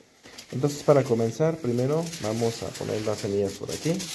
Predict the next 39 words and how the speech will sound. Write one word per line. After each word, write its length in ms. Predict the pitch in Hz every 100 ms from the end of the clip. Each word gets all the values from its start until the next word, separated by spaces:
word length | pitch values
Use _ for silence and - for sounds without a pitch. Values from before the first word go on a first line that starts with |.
| - - - - -
Quiero 200 | - 160
que 100 | 156
sepan 420 | 135 131 147 147 -
una 240 | 139 143
cosa 260 | 143 143 151
interesante, 500 | 139 139 131 127 135
amigos, 480 | 135 147 147 - 107
es 240 | 131 127
que 320 | - 139 107
estas 240 | 131 147 143
semillas 380 | 120 117 127
en 140 | 131 117
realidad 300 | 107 117 120
no 160 | 139
son 500 | 143 151 147 139 127 127 - - _ - - _ - - _ _ - -
como 200 | - 117
las 180 | 110 113
esperaba. 600 | 107 117 113 139 160 165 - _ - _ _ -
Vean, 500 | 120 113 107 104 -
eh, 200 | 101 107
me 120 | 104
las 160 | 113 -
imaginaba 400 | 127 127 170 180
más 220 | 160 139
grandes, 320 | 123 113 104
la 80 | 95
verdad, 260 | 90 85 104 -
pero 260 | 101 98
vean 460 | 110 110 110 101 67
el 180 | 92 131
tamaño 260 | 101 107
de 60 | 110
mi 140 | 107
dedo, 340 | 110 143 160 170
es 120 | 170
una 160 | 139
semilla 320 | 139 117 123 123
relativamente 680 | 120 104 113 113 117 113
pequeña. 540 | - 101 120 151 165